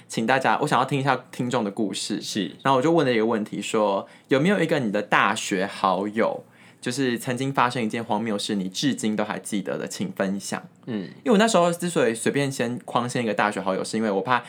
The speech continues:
Speaker 1: 大家觉得题目太广，所以我就先指定一个区间。我只能说，我们这个节目会走向这个歪路，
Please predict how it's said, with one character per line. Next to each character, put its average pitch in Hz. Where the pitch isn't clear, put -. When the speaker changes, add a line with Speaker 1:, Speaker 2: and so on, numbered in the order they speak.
Speaker 1:
大 123
家 123
觉 -
得 113
题 110
目 104
太 113
广， -
所 117
以 104
我 -
就 117
先 113
指 110
定 117
一 104
个 92
区 -
间。 95
我 240
只 254
能 147
说， 202
我 175
们 151
这 202
个 247
节 -
目 170
会 175
走 175
向 139
这 135
个 127
歪 117
路， 120